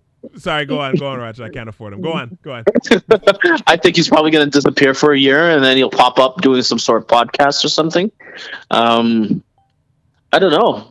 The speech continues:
Speaker 2: Like, he, he's toxic right now, but just because somebody's toxic now doesn't mean that they're gonna be toxic a year from now, right?
Speaker 1: Yeah. Like,
Speaker 2: So, I mean, he's, I'm sure he has a lot, he knows a lot of powerful people, and, you know,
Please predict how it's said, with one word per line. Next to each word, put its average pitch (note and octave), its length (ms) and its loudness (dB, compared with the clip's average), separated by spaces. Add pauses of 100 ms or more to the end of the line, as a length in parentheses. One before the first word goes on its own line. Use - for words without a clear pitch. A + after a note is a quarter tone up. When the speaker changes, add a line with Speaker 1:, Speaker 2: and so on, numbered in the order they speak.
Speaker 2:
Like, C3+ 280 0
he, D3+ 260 2
he's F3+ 200 0
toxic E3+ 440 0
right D#3 200 2
now, C#3+ 300 2 (320)
but - 100 -2
just D#3 160 0
because D#3+ 240 2
somebody's D3+ 340 0
toxic C#3+ 400 0
now C3+ 280 2
doesn't B2+ 260 2
mean C3 160 2
that B2 140 0
they're B2 100 2
gonna B2 140 0
be A#2 100 0
toxic A#2+ 440 0
a A#2 80 2
year A#2 200 2
from A#2+ 220 0
now, A#2 180 0
right? B2 300 0
Speaker 1:
Yeah. A2 320 -14 (720)
Like, B2 160 -12
Speaker 2:
So, - 200 0
I A#2+ 60 2
mean, B2 340 2
he's, D3 440 -2
I'm C3+ 140 0
sure D#3 200 2
he D3+ 120 2
has D3 120 2
a C#3 80 4
lot, C3+ 240 2
he C3 80 2
knows C3 240 2
a B2 80 0
lot A#2+ 240 2
of B2 100 -2
powerful C3 400 2
people, D3+ 460 0 (640)
and, A#2+ 800 0 (400)
you A#2 160 -2
know, A#2 220 2